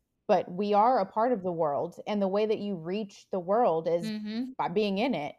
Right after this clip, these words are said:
Speaker 1: And so Rhonda's idea that you are in this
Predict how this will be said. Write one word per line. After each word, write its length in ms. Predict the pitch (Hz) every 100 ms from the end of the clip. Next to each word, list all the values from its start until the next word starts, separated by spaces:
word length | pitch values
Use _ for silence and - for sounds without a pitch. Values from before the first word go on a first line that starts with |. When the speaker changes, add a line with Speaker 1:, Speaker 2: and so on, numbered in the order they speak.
| _ _ _ _ 214
Speaker 1:
And 160 | 208
so 600 | - 220 196 190 180 180 190
Rhonda's 380 | 202 226 220
idea 640 | 202 190 180 208 226 165 165
that 240 | 180 160 160 _ _ _ -
you 320 | 190 208 202
are 180 | 196 185
in 200 | 196 202
this 200 | 190